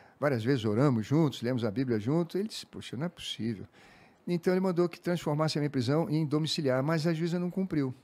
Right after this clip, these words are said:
Ela não cumpriu a decisão dele, por isso é que eu fui pra prisão. Quando ele soube, aí houve uma coisa assim que, puxa vida, agradeço muito a Deus e a ele por isso.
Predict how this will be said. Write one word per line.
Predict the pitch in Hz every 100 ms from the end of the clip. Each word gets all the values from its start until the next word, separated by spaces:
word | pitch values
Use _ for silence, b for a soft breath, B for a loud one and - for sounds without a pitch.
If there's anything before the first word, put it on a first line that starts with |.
| _ B B B B -
Ela | 110
não | 117 117 131 185
cumpriu | 190 175 160
a | 156
decisão | 147 - 165
dele, | 123 113
por | 113 117
isso | 120 143
é |
que | -
eu | 156
fui | - 120
pra | 120
prisão. | 131 151 110 98 B B B _
Quando | - 165 160 160 165
ele | 190
soube, | 180 - 165 185 190 233 - _ _ _ -
aí | 135 151 185
houve | 190 202
uma | 196 156
coisa | - 185 180
assim | 165 - 190 180
que, | - 180 156 123 - -
puxa | 160 -
vida, | 139 127
agradeço | 127 123 139 147
muito | 147 160
a | 131
Deus | 107 147 151
e |
a | 147
ele | 143
por | 147 156
isso. | 120 -